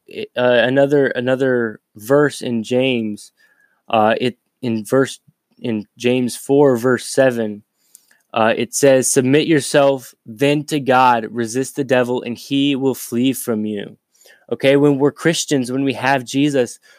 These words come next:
we will submit to God's authority. And when we submit to God's authority, ultimately,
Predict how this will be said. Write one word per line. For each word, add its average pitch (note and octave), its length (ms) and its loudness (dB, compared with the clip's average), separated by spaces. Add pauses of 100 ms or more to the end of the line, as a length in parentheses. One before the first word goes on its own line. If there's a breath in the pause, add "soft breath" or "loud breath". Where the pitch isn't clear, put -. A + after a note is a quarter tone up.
(160 soft breath)
we D3 240 2
will F3 260 4
submit C#3+ 560 0
to D3 140 -2
God's B2+ 400 0
authority. B2+ 720 -6 (300 soft breath)
And C#3 200 -2
when E3 180 2
we F3+ 100 2
submit C#3 500 -2
to C#3+ 100 -2
God's C3+ 280 0
authority, D#3 760 0 (320 loud breath)
ultimately, B2+ 800 0